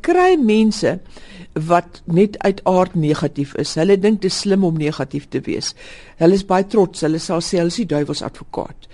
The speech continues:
Hulle kan altyd in enige idee 'n gaatjie sien waar daar 'n probleem mee is. Ehm, wat met daai soort mense help is gewoonlik om een op een met hulle te probeer werk en hulle te verras deur nie met hulle te argumenteer nie. As jy met hulle argumenteer,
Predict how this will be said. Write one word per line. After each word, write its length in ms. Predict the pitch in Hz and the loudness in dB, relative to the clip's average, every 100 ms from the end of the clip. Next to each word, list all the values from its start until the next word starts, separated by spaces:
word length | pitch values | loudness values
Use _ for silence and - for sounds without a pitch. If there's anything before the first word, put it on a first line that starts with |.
| - - | -18 0
Hulle 160 | - | 0
kan 220 | - 214 208 | 2 0 0
altyd 320 | 233 262 240 180 | -2 2 0 0
in 160 | 196 | 0
enige 360 | 214 214 214 - | 2 2 0 -2
idee 340 | 160 165 160 | -2 2 0
'n 120 | 147 - | 0 -6
gaatjie 360 | 156 147 - | -6 -6 -8
sien 260 | - - - - - - - - | -14 -14 -16 -20 -20 -20 -20 -8
waar 320 | 147 147 156 | 2 4 4
daar 200 | 156 151 | 2 0
'n 100 | 147 | -2
probleem 420 | - 151 127 135 | -6 -8 -2 -4
mee 180 | 131 127 | -4 -8
is. 320 | - - - - - - - - | -10 -12 -14 -18 -20 -20 -20 -4
Ehm, 320 | 196 190 196 185 - - - - | 0 2 0 -4 -12 -20 -20 -8
wat 320 | 175 262 - | 0 0 2
met 160 | 392 | 2
daai 260 | 254 175 208 | 2 2 0
soort 280 | 208 294 247 | 0 -2 0
mense 300 | 185 175 185 | -2 -2 -4
help 380 | 156 151 165 - | -4 -4 -6 -8
is 160 | 165 | -8
gewoonlik 500 | - 160 180 180 170 | -10 -4 -2 -2 -4
om 80 | 165 | -8
een 160 | 175 165 | -4 -4
op 120 | 160 147 | -4 -2
een 160 | 160 | -2
met 140 | 156 147 | -2 -4
hulle 200 | 135 - | -6 -8
te 100 | - | -12
probeer 420 | - - - - | -12 -8 -8 -8
werk 260 | - - - - | -10 -12 -12 -2
en 200 | 277 320 | 2 4
hulle 240 | 220 285 | 4 4
te 120 | 349 | 2
verras 720 | 330 190 165 175 143 - - - - - | 0 -2 0 -2 -4 -12 -16 -18 -20 -14
deur 320 | - 214 247 226 | 2 6 6 6
nie 220 | 226 269 | 4 4
met 140 | 269 | 2
hulle 120 | 262 | 0
te 100 | 254 | -2
argumenteer 640 | - - 220 202 208 175 151 | -4 -4 -4 -4 -2 -2 -2
nie. 120 | - - | -8 -2
As 180 | 202 208 | 0 2
jy 120 | 330 | 0
met 120 | 381 | 2
hulle 140 | 392 | 2
argumenteer, 760 | - 285 294 247 214 220 156 | 2 -2 0 0 0 2 2